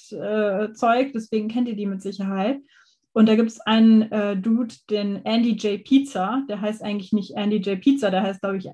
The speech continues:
eigentlich Andy J Miller oder sowas. Aber ja, er hat sich halt Pizza als Nachnamen gesetzt. Geile Sache. Ähm, der hat da einen Online-Kurs, den ich euch empfehle,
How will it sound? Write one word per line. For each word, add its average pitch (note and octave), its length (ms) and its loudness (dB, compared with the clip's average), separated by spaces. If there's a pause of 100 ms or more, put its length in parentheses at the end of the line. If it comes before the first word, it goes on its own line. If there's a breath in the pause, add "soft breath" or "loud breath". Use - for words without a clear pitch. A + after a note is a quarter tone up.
eigentlich G3+ 340 -6
Andy G#3 180 0
J F#3+ 240 0
Miller G3+ 420 4
oder F3+ 160 0
sowas. F3+ 320 -4
Aber F#3 320 -8 (180)
ja, F3+ 140 -4
er F#3+ 80 -2
hat F#3+ 160 -4
sich F#3+ 140 -6
halt F#3+ 160 -6
Pizza A3 300 0
als G3 140 -2
Nachnamen A3+ 680 2
gesetzt. A3 540 -6
Geile G3 260 -6
Sache. B3 320 -2 (680 loud breath)
Ähm, G#3 500 2
der A#3 180 0
hat C4+ 180 0
da B3 160 2
einen G#3+ 260 -2
Online-Kurs, A#3+ 640 0
den A3+ 140 -2
ich A3+ 120 -2
euch G#3+ 100 -2
empfehle, B3 560 -2